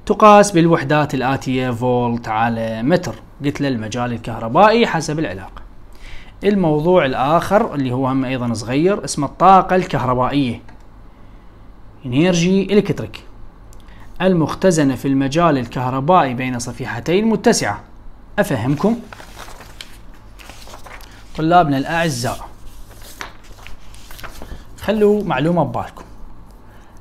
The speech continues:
إنه إذا أنا عندي هنا نفد شحنات موجبة، اسمعوا كلامي زين، مثلًا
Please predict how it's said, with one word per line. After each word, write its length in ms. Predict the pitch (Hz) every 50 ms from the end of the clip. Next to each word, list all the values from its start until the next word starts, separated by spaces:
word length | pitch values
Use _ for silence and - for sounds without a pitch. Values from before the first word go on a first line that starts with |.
| - - -
إنه 400 | 214 202 156 131 117 117 131 160 170 - - - - - - - - - - - - - - - - - - - - - - - - - - - - - - - - - - - - - - - - - - - - - - - - - - - - - - - - - - - - - - - - - -
إذا 160 | 139 147 147
أنا 320 | 151 180 190 170 143 117
عندي 360 | 113 147 147 123 117 123 151 - - - - - - - - - - - - - - - - - - - - -
هنا 240 | - - 160 160 147
نفد 380 | 131 117 - 151 165 165 - - - - -
شحنات 640 | - - - - - 143 139 151 175 180 175 - 139
موجبة، 460 | 139 131 120 104 107 98 95 101 95 - - - - - - - - -
اسمعوا 320 | - - - 139 123 120
كلامي 380 | - - 135 135 143 151 151 131
زين، 240 | 107 104 98 98 - - - - - - - - - - - - - - - - - - - - - - - - - -
مثلًا 260 | 147 123 - - -